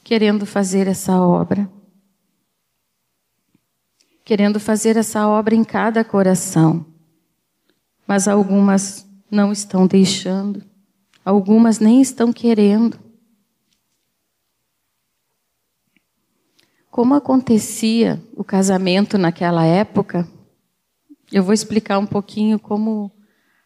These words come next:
ah, era o casamento judaico, como, ah,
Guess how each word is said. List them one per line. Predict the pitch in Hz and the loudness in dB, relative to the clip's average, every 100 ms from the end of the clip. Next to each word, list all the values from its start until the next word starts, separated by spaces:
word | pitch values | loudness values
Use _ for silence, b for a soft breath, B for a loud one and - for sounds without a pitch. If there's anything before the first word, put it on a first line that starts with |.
| _ | _
ah, | 185 180 170 170 - _ _ _ _ _ | -10 -8 -8 -10 -16 _ _ _ _ _
era | 190 208 | -4 -2
o | |
casamento | 208 208 196 190 190 190 | -2 -4 -4 -4 -4 -6
judaico, | 196 202 190 202 208 208 | -10 -8 -2 -2 -2 -6
como, | 196 220 220 233 226 214 - | -6 -2 2 2 0 -4 -6
ah, | 190 190 190 | -6 -6 -8